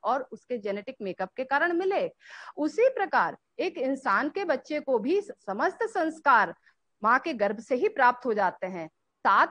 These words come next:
में क्योंकि हमारा मन इतना अधिक विकसित है कि वो विकसित संस्कार भी जो emotional patterns के हैं और मानसिक मजबूती के हैं माँ के, वो भी बच्चे को प्राप्त होते हैं गर्भ में। देखिए, क्योंकि लगभग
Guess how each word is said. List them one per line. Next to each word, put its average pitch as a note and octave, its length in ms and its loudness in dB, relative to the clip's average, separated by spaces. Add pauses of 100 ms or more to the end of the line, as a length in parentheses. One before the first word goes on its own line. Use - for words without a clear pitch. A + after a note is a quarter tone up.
में G4+ 200 -2
क्योंकि C#4 280 -4
हमारा D#4 380 2
मन A3 460 -2 (100)
इतना F#4+ 300 -2
अधिक D#4+ 480 -4
विकसित D#4 400 -6 (120)
है B3+ 260 -2 (320)
कि E4+ 100 0
वो C4+ 340 0
विकसित A4 420 -4
संस्कार E4+ 540 2
भी F4 160 0
जो D#4+ 220 -4
emotional C#4+ 540 0
patterns F4 600 0
के D4+ 140 0
हैं A#3 220 -2
और G3 120 -4
मानसिक D#4 480 -2
मजबूती A3 640 -4
के F4+ 160 -4
हैं D4+ 140 0
माँ A3+ 200 2
के, F3+ 220 -8 (320)
वो D#4+ 160 0
भी G#4 140 2
बच्चे F4+ 300 2
को F#4 140 -2
प्राप्त D4 380 2
होते C4+ 320 -2
हैं C#4 260 -4
गर्भ C4 240 0
में। B3+ 340 -4 (260)
देखिए, C#4+ 500 0
क्योंकि D4 420 -2
लगभग C#4 640 -4